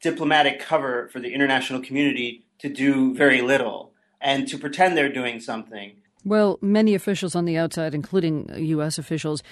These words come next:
Speaker 2: believe that, uh, Syria's president needs to leave the scene, that Bashar al-Assad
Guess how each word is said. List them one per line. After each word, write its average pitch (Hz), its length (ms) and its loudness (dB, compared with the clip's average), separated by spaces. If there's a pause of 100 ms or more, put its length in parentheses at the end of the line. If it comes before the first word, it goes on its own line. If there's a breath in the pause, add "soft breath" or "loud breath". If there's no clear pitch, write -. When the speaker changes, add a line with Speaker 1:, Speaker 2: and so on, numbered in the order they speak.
(260 loud breath)
Speaker 2:
believe 175 400 2
that, 156 400 -2 (100)
uh, 151 400 -6
Syria's 170 460 -2
president 151 560 -4 (260 soft breath)
needs 180 300 2
to 175 100 -2
leave 175 380 2
the 160 80 2
scene, 131 400 -2
that 143 140 -4
Bashar 156 340 -2
al-Assad 147 500 -2